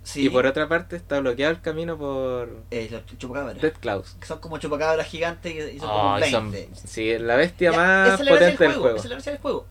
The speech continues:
Speaker 1: Puedes ir donde quieras en nivel uno,
Speaker 2: Ujú.
Speaker 1: pero no te garantizan que vas a sobrevivir.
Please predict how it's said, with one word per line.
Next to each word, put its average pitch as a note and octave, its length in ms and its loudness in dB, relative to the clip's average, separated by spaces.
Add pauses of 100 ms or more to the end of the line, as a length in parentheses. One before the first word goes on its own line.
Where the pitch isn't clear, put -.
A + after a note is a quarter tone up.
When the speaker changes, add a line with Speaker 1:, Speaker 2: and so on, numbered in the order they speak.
Speaker 1:
Puedes C4 320 0
ir C4 80 -10
donde B3 240 -6
quieras F3+ 380 -6 (180)
en E3+ 100 -14
nivel F3 240 -10
uno, B2 240 -12 (760)
Speaker 2:
Ujú. C#3 260 -6 (520)
Speaker 1:
pero C#3+ 280 -2 (300)
no D3 100 -8
te C3 120 -6
garantizan D#3+ 440 -10
que - 80 -16
vas G3 100 -14
a G#3+ 60 -14
sobrevivir. A3 360 -16